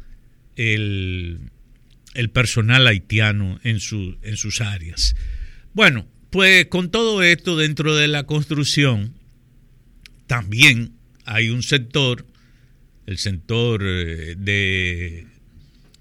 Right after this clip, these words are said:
constructores y, eh, del sector inmobiliario,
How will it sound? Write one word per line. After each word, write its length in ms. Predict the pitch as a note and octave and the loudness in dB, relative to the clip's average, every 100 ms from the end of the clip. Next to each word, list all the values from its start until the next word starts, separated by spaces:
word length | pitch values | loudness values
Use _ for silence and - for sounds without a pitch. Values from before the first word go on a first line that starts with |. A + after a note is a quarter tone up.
| _ _ _ - | _ _ _ -6
constructores 1600 | C3 A2+ - - C3 G#2+ F2+ - D#3+ D3+ G#2+ - - - - - - - - | -4 -2 -4 -4 -2 -2 -4 4 6 6 2 0 -2 -2 -6 -10 -20 -20 -10
y, 920 | A2 G#2+ G#2+ G2+ F#2+ F#2+ F2 F2 F2+ - _ _ _ _ - _ _ _ - | -2 -2 0 -2 -4 -4 -6 -8 -12 -16 _ _ _ _ -20 _ _ _ -18
eh, 320 | - F#2 F#2 | -14 -14 -14
del 220 | G#2 G#2+ | -12 -8
sector 400 | G#2 A2+ F#2+ A#2+ | -4 -6 -4 -2
inmobiliario, 840 | C3+ C3 C3+ C3 C3+ C3+ A#2 C3 | 0 2 2 2 4 4 2 -2